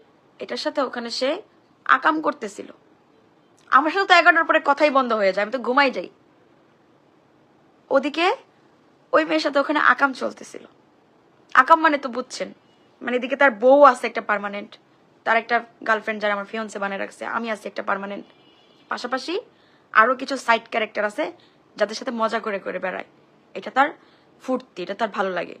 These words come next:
সে বেডা, বেডার মানে নিজে যে বেডা, যে আমার তো অনেক ক্ষমতা, দেখ আমি সব পারি। তো এরকম করে মেয়ে ঘুরায়। ওই মেয়েগুলো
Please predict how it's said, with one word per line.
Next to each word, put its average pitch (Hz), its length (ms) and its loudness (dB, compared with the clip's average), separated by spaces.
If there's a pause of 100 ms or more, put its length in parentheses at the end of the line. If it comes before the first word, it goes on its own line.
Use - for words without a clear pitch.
সে 226 260 2
বেডা, 202 440 4 (760)
বেডার 220 420 6 (1080)
মানে 202 300 -8 (340)
নিজে 240 180 -4
যে 294 100 4
বেডা, 247 460 8 (180)
যে 208 100 -2
আমার 226 240 2 (100)
তো 233 60 -4
অনেক 233 240 0
ক্ষমতা, 214 480 -4 (380)
দেখ 185 400 0 (220)
আমি 208 160 -8
সব 202 280 0
পারি। - 220 0 (1400)
তো 294 60 2 (300)
এরকম 254 280 0
করে 240 180 0
মেয়ে 208 120 -6 (160)
ঘুরায়। 175 260 -6 (600)
ওই 320 140 8
মেয়েগুলো 359 300 6